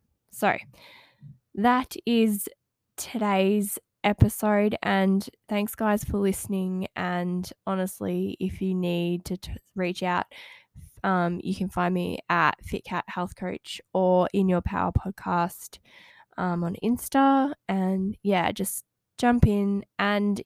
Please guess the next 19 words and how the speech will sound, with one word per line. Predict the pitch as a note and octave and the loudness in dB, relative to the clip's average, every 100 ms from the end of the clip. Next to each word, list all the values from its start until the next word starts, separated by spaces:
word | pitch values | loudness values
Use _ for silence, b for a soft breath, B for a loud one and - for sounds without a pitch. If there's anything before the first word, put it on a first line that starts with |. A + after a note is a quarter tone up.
| - | 0
if | A#3 - - | 0 0 -8
this | A#3+ A#3 - - | -2 -2 -2 -2
episode | G#3+ A3+ - G#3 G3+ F#3+ F#3 - B B B - | 2 2 0 0 2 2 0 -6 B B B 2
resonates | A3 A3+ G#3+ G#3 - - | 4 6 4 2 0 -4
with | A3 | -2
you, | G3+ F#3+ F#3+ F#3+ - - | 4 6 8 6 4 6
or | F#3 F3 F3 G3+ | 8 8 6 2
if | F#3+ | 0
you | G3+ | 0
think | G3 G#3 A3 - | -2 -4 -8 -8
someone | A3+ A3+ A3+ A3+ A3 - - - | -4 0 0 0 -2 -6 -16 -2
in | G#3+ G#3 | 2 4
your | G3 | 2
life | G3 F#3+ F#3+ G3+ | 2 0 -2 -2
needs | F#3+ F#3+ - | 0 0 -4
to | - | -8
hear | F#3+ - F#3+ G3+ | -8 -6 -4 -2
this, | A#3 F#4+ G#4 - - B B B B - | -2 -2 -2 -6 -10 B B B B -6
um, | G3+ G#3 G3+ G#3 G3+ | -2 0 0 -2 -4